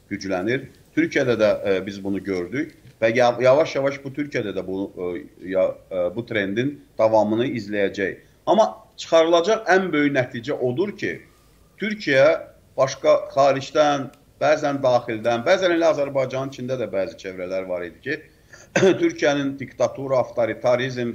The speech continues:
seçkilərdə, e, azadlıqların, e, nə bilim, pozulduğu bir ölkə kimi əsasən də Qərb, Qərb mediasında belə,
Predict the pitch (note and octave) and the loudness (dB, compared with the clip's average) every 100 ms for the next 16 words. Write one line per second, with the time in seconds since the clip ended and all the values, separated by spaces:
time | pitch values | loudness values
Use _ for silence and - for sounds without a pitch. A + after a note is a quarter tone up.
0 | A#2+ A2+ - A#2+ A2+ G#2+ B2+ C3 B2 - | -6 -8 -8 -2 0 2 2 0 -2 -14
1 | _ A2 G2+ - A2+ A#2 A2+ A2+ - A2 | _ -2 0 0 0 2 0 -2 0 0
2 | A#2 B2 A#2+ A#2+ G2+ G#2 A2+ G#2+ G2+ - | 2 0 -2 -4 -2 -2 -2 -6 -8 -16
3 | - A#2 B2 A#2 B2 C3+ C3 A#2+ A2 C#3+ | -6 -2 -2 -2 -4 -2 0 0 0 -2
4 | C3+ A2+ F#2 G#2+ C#3+ B2+ A2+ A2 A2 - | -2 -4 -2 0 0 0 2 2 0 -4
5 | _ _ B2 A#2+ G#2 - B2 B2 B2 A2+ | _ _ 2 4 2 -4 0 0 0 -4
6 | G2+ F#2+ F#2 G2 G2+ B2 A2 G#2+ A#2 | -4 -4 -6 -6 -2 -2 0 2 2